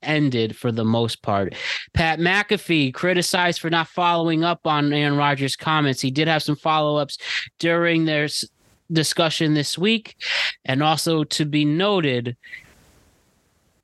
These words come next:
Pat McAfee said that Aaron Rodgers is no longer on the show for the rest of the N F L season.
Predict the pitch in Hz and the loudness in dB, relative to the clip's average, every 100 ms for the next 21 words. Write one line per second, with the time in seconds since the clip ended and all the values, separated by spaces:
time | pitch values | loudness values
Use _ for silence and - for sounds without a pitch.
0 | _ 175 160 160 151 143 143 - 147 135 | _ -2 0 2 0 0 -2 0 0 0
1 | 131 139 139 131 135 131 123 120 131 127 | 0 0 2 2 0 0 -2 -2 0 2
2 | 127 123 120 127 123 113 135 120 117 123 | 2 0 0 0 0 0 2 0 0 -2
3 | 123 123 139 - 127 127 123 113 - 170 | 0 2 2 0 0 0 2 0 0 0
4 | 135 - 107 - - | 0 -4 -4 -4 -6